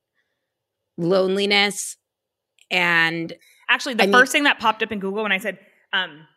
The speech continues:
Speaker 2: "things to do when you're feeling," the first thing that come up was lonely. Then it was,
Speaker 1: It
Speaker 2: like,
Speaker 1: was?
Speaker 2: angry, depressed, like,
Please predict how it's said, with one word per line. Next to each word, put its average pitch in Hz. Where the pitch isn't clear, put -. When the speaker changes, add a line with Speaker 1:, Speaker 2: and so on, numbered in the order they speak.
Speaker 2:
"things 269
to 269
do 233
when 220
you're 196
feeling," 233
the 202
first 247
thing 240
that 202
come 202
up 175
was 165
lonely. 135
Then 208
it 202
was, 190
Speaker 1:
It 190
Speaker 2:
like, -
Speaker 1:
was? 202
Speaker 2:
angry, 208
depressed, 180
like, 160